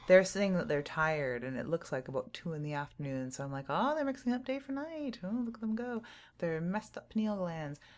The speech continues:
Even though they probably weren't really trying to do that in the movie. I was just hoping they would.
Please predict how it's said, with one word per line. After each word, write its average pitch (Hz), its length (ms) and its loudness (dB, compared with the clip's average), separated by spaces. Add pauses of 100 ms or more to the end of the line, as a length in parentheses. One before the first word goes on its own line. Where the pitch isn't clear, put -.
(400)
Even 170 200 4
though 151 160 0
they 131 100 2
probably 131 320 0
weren't 131 200 -6
really 120 220 -8
trying 127 320 -6
to 151 80 -8
do 156 120 -4
that 156 200 -6
in 156 100 -6
the 156 60 -6
movie. 156 200 -8 (280)
I 156 80 -2
was 135 100 -4
just 117 120 -10
hoping 151 380 -4
they 156 100 -4
would. 156 220 -4